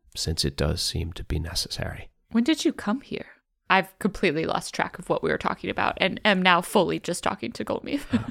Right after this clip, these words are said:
Speaker 1: Golmiv nods and says, "Yes, we have many stories to share.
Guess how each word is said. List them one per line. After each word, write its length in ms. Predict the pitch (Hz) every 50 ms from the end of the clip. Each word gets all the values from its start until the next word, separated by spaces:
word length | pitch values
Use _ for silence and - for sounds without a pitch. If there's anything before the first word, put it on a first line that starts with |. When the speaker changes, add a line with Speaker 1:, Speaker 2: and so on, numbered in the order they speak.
| -
Speaker 1:
Golmiv 360 | - 95 98 98 98 92 82 87
nods 280 | 90 90 87 85 82 -
and 80 | 82
says, 360 | - - 87 82 78 - - - _ _ _ _ _ - - _
"Yes, 360 | - 98 95 85 82 - - -
we 100 | 98 98
have 120 | 92 -
many 320 | 104 104 101 101 90 82 - - -
stories 440 | - - 104 98 92 90 82 82 -
to 100 | - 82
share. 440 | - - 87 85 82 82 82 90